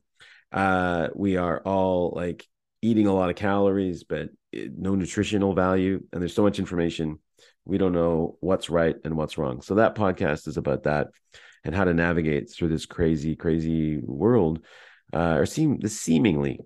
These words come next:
crazy, crazy world. Anyway, uh, Deserts of Plenty, check that out wherever you get your podcasts,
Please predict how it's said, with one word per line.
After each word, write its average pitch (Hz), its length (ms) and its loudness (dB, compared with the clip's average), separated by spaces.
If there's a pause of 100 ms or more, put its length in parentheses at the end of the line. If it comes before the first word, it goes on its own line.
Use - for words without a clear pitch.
(160)
crazy, 67 380 -4
crazy 69 340 -8
world. - 220 -10 (520)
Anyway, 113 440 6 (240)
uh, 98 400 4
Deserts 110 360 2
of 107 120 -8
Plenty, 107 420 2
check 101 220 0
that 101 120 6
out 98 240 2
wherever 87 240 -2
you 85 120 -6
get 87 220 -4
your 85 100 -4
podcasts, 85 800 -2